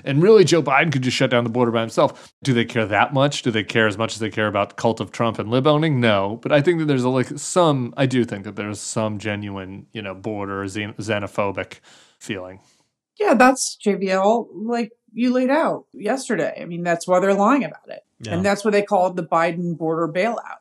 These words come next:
Speaker 2: because they have to pretend that it does all these things it doesn't do. And, and Lankford is really, I mean,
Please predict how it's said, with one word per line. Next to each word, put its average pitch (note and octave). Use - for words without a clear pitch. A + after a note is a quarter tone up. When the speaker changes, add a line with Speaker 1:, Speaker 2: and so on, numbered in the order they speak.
Speaker 2:
because E3
they F#3
have F3
to -
pretend E3+
that D#3+
it E3+
does D3+
all D#3
these D#3
things D3+
it D3+
doesn't D3
do. C3+
And, E3+
and A#3+
Lankford D4
is F#3
really, A3+
I -
mean, F3+